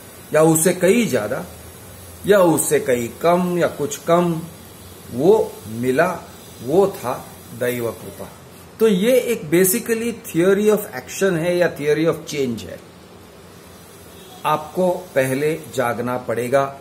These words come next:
आपको कुछ ना कुछ करना पड़ेगा। यहां से शुरू होता है आपका journey। अब गुरु कृपा की बात है, तो गुरु कृपा के लिए आपको alert रहना पड़ेगा, आपको इधर-उधर आपका दिमाग की, दिमाग को खुला रखना पड़ेगा।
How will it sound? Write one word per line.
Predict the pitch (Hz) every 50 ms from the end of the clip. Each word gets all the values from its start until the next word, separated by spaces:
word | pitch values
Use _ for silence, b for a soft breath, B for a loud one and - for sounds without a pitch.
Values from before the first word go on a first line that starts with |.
| -
आपको | 123 123 139 139 - - 175 175 170
कुछ | 165 - - 156 151 - -
ना | 156 156
कुछ | 139 - 160 156 -
करना | - - 131 120 117 120 123 123 120
पड़ेगा। | 120 - - 127 123 113 101 95 92 - - - - - - - - - - -
यहां | 120 123 120 123 131 143
से | 139 - 170 165
शुरू | 160 - - 147 147 156
होता | 147 139 - 135
है | 131 135
आपका | - 123 120 - - 123 117
journey। | 107 113 120 123 127 147 170 185 185 B B B B B B B B - -
अब | - 240 220 220 170 143
गुरु | 139 190 226 269 277
कृपा | - 262 262 262 269 277
की | 262 277 269
बात | 254 262 254 247 254
है, | 254 240
तो | 247 226
गुरु | 180 151 151 165 202
कृपा | 220 - 220 214 202 214 220
के | 208 - 202
लिए | 202 208 202
आपको | 180 165 165 - - 196
alert | - - 143 123 131 151 165 185 190 170 -
रहना | 151 131 117 107 101 95
पड़ेगा, | 92 - 98 90 87 80 - - - - - - B B B B B B B B - -
आपको | 151 - - - 247 240
इधर-उधर | 220 190 160 190 233 247 247 240 214 262 262 247
आपका | 214 185 185 - - 254
दिमाग | 240 196 147 160 147 147 170 202 226 214
की, | 214 - 220 180 147 - - - - - - - - - 160 156 165
दिमाग | 139 143 156 180 208 226 214 -
को | 247 220
खुला | 220 - - 135 135 151 180 190 180
रखना | 170 165 160 151 143 123
पड़ेगा। | - 120 110 98 98 95 92